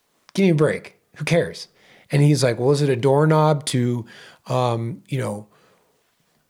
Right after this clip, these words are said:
ride a trail that's not designated for the use that you're using? You know, we have our, our Forest Service partners and, you know,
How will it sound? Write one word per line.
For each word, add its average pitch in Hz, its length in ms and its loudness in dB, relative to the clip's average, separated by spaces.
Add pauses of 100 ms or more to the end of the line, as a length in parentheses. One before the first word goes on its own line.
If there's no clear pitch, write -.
(720)
ride 165 340 2
a 156 60 0
trail 151 340 4
that's 147 200 0
not 143 320 0
designated 139 640 2
for 143 180 0
the 123 100 -2
use 120 380 -2
that 135 160 -2
you're 117 140 -4
using? 131 460 -2
You 127 80 0
know, 120 120 -2
we 127 140 -2
have 123 340 -6 (200)
our, 120 200 -8 (160)
our 120 120 -8
Forest 156 440 0
Service 120 340 -4
partners 117 640 -6
and, 113 280 -8 (380)
you 131 80 -8
know, 117 340 -4